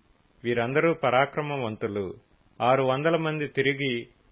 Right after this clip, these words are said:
ఎడారిలోనున్న రిమ్మోను కొండకు పారిపోయి, రిమ్మోను కొండ మీద నాలుగు నెలలు నివసించిరి. మరియు ఇశ్రాయేలీయులు బెన్యామీనీయుల మీదికి తిరిగి వచ్చి,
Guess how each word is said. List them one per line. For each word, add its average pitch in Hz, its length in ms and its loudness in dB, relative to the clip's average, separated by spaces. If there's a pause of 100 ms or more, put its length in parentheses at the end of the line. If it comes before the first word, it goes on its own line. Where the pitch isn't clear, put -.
(120)
ఎడారిలోనున్న 151 800 2
రిమ్మోను 127 460 -2
కొండకు 131 420 -4
పారిపోయి, 110 840 -2 (440)
రిమ్మోను 139 360 0
కొండ 143 260 -2
మీద 135 460 0 (420)
నాలుగు 135 320 4
నెలలు 139 400 0
నివసించిరి. 113 960 -6 (680)
మరియు 156 300 4
ఇశ్రాయేలీయులు 147 920 4 (360)
బెన్యామీనీయుల 160 800 0
మీదికి 135 400 0
తిరిగి 131 340 -2
వచ్చి, 107 540 -4